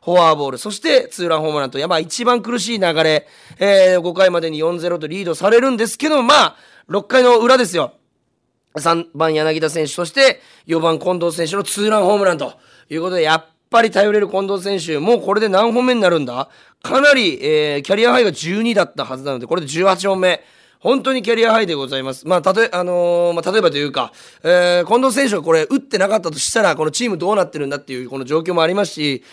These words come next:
実はこの解説をさせてもらった十一日の次の日、十二日土曜日に、えー、ドームでお客さん千五百人と、甲斐選手と近藤選手と僕実はトークショーをしてきまして、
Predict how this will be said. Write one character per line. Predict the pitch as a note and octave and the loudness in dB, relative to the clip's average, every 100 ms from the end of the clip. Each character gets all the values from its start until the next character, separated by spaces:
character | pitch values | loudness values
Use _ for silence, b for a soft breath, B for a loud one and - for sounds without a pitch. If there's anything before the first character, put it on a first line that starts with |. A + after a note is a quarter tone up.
| B B - | B B -8
実 | G3 C4 | 0 2
は | |
こ | A3+ | 4
の | A3+ | 0
解 | - A#3+ | 2 0
説 | A#3+ A#3+ B3+ | 0 -2 -2
を | |
さ | A#3 A#3+ | -2 -4
せ | - | 0
て | |
も | A#3 | 0
ら | A#3 | 0
っ | |
た | G3+ | -2
十 | D3 F#3 | -6 -4
一 | G#3+ - | -4 -4
日 | A3 G3 A3+ - B B | -4 -2 -4 -4 B B
の | E3+ | -4
次 | F3 A#3 C4+ | -2 0 2
の | |
日、 | F3 C3 | 0 -2
十 | C3 A3 | -2 0
二 | C4 | 0
日 | C4 G3+ | 0 -2
土 | F#3 G#3 | 0 4
曜 | C4 G#3 | 4 2
日 | C#3+ | 0
に、 | C#3+ B2+ b b b | -4 -6 b b b
え | C3 C3 B2 B2 A#2+ A#2 A#2 A2+ | -2 0 0 -2 -6 -8 -10 -8
ー、 | |
ド | B2+ E4 | 2 2
ー | D4+ | 2
ム | F#3 | 0
で | D3+ C3+ | -2 -2
お | B2+ | -4
客 | B3+ A3 | -6 -4
さ | B3 | -2
ん | B3+ | -2
千 | - A#3+ | -2 -2
五 | B3+ | 2
百 | C4 A3 | 2 2
人 | A3 D3+ | -4 -6
と、 | - B2+ A#2 _ b b | -6 -8 -8 _ b b
甲 | - | 0
斐 | D4 A#3+ | 2 2
選 | G#3 F3+ | -4 -6
手 | |
と | C#3+ | -8
近 | D#3 G3+ | -4 -4
藤 | G3 | -2
選 | F#3+ | -4
手 | D3 | -4
と | |
僕 | D3 C#3+ | -4 -6
実 | C#3 C#3+ | -6 -6
は | C#3 _ - | -8 _ -2
ト | D#4 | -2
ー | |
ク | A3+ | 0
シ | A#3 | -2
ョ | |
ー | |
を | |
し | D#3+ | -2
て | D#3 | -6
き | D3+ | -6
ま | D#3 | -6
し | D3 | -6
て、 | C#3 C#3+ E3 C#3 | -4 -2 0 -2